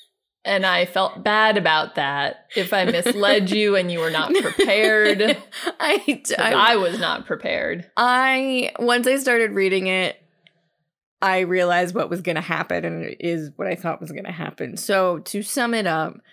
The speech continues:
Speaker 2: the book starts with Louis, their old collie. He's been going around to everyone's rooms and sleeping in their beds, and he wakes up, Christy wakes up with him in her bed, and she notices that his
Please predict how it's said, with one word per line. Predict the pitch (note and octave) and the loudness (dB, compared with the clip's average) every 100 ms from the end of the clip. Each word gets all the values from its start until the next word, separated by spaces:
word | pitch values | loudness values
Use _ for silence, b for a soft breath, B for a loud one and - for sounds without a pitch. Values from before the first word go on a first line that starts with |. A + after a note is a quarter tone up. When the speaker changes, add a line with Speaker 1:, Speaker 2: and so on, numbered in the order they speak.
| b b b G#3 | b b b -8
Speaker 2:
the | G3 | -6
book | G3 A3 A3 - - - _ _ - | -2 -2 -4 -10 -20 -20 _ _ -14
starts | - - A#3 A3+ A3+ A3+ - - | -8 -2 2 2 2 -4 -14 -6
with | F#3 F#3+ F#3 F#3 E3+ - - - _ - | -2 0 0 -2 -6 -18 -20 -20 _ -10
Louis, | F#3+ G3+ G3+ F#3 F3 E3+ D#3+ D#3+ b b b _ _ - | 0 2 2 2 2 0 -2 -4 b b b _ _ -6
their | F#3 F3 - | -2 0 0
old | F3+ F3 F3 - | 0 0 -2 -4
collie. | - E3 E3 E3 D#3 D#3 C3+ | -4 -2 0 -2 -2 -4 -4
He's | E3 E3 D#3+ | -2 -2 -2
been | F3+ F#3 | -6 -2
going | G3 F#3+ F#3 | 0 0 0
around | F3 E3 E3 F3 | -2 -2 -4 -4
to | F3+ | -4
everyone's | E3 E3 E3 D3+ | -4 -4 -6 -6
rooms | D#3 D3+ D3+ | -6 -6 -8
and | D3+ | -10
sleeping | - D#3+ D#3+ D#3 | -8 -6 -6 -8
in | D3+ D3+ | -8 -6
their | D3+ D3 | -6 -4
beds, | A2+ B2 C3 D3 D#3+ - | -4 -2 -4 -8 -12 -12
and | - D#3 D#3 D3 D3 D3+ _ _ _ _ _ _ | -8 -8 -8 -10 -12 -14 _ _ _ _ _ _
he | - F3 | -6 -2
wakes | F3 F3 - | 0 0 -2
up, | F3 E3+ _ _ _ | -4 -4 _ _ _
Christy | - A3+ F#3+ F3+ | -6 -4 -2 -2
wakes | F3 F3+ | -2 -2
up | E3+ | -6
with | F#3+ | -6
him | E3+ E3 E3 | -6 -6 -6
in | - | -8
her | F3 C4 | -4 -2
bed, | G#3 F#3+ F#3 F3+ | 0 2 2 0
and | E3+ E3 | -4 -6
she | F3 | -6
notices | E3+ D#3+ E3 E3 E3 D#3 | -6 -6 -6 -6 -8 -8
that | D#3 C#3 | -8 -8
his | C#3+ D#3+ D3 | -8 -10 -10